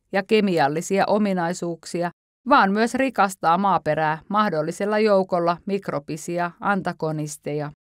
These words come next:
Kasvit antavat maaperän mikroorganiseille ravinteita juurien eritteiden kautta. Siksi maaperää ympäröivät juuret,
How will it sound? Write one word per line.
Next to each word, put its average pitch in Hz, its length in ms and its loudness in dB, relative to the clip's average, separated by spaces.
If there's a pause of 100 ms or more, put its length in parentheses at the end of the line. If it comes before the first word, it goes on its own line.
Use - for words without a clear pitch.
(420)
Kasvit 254 480 2
antavat 202 520 4
maaperän 175 560 4 (180)
mikroorganiseille 165 1200 2
ravinteita 156 720 0
juurien 175 640 2
eritteiden 160 680 0
kautta. 151 540 2 (400)
Siksi 269 360 0
maaperää 170 600 4
ympäröivät 190 680 2
juuret, 170 440 4